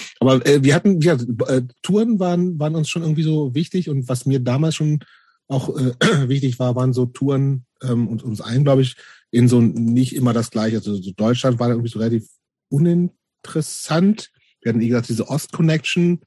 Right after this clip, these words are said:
und irgendwie hatten wir dann die Option, ähm,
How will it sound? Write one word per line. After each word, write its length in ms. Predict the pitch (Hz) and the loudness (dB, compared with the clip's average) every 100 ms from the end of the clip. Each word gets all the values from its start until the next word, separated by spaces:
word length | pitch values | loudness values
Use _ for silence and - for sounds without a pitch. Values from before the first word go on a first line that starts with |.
| _ _ _ _ _ _ | _ _ _ _ _ _
und 340 | 123 127 120 | -2 0 0
irgendwie 480 | 120 131 151 - 143 | -2 0 0 0 -2
hatten 320 | 123 135 139 | -2 -4 -2
wir 140 | 123 127 | 0 0
dann 440 | 123 123 123 120 | 0 0 0 -2
die 200 | - 117 | -4 -6
Option, 1040 | 117 117 - - - 123 135 139 139 139 127 _ _ _ _ _ _ _ _ | -6 -10 -10 -14 0 4 6 6 4 2 -2 _ _ _ _ _ _ _ _
ähm, 580 | 117 117 113 113 113 113 | 0 2 4 4 2 -2